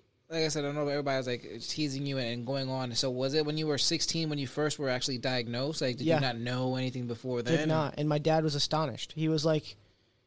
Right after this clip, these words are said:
Speaker 2: "How do you not know how many letter-, how many letters are in the alphabet?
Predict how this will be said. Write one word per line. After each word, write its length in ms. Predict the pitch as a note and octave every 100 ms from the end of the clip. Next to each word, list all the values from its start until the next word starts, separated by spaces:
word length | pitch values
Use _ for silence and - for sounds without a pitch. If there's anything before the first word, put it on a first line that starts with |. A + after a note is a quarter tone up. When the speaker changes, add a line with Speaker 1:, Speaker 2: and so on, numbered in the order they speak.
| _ _ _
Speaker 2:
"How 180 | D#3+ G3
do 60 |
you 100 | A#3
not 180 | G#3+ F#3+
know 80 | E3+
how 140 | E3+
many 200 | F3 D#3+
letter-, 300 | D#3+ E3 E3 D#3+
how 100 | E3+
many 140 | F3
letters 240 | E3 E3 D#3+
are 100 | D#3
in 80 | D3+
the 100 | D3+
alphabet? 460 | D#3 C#3 C3+ C3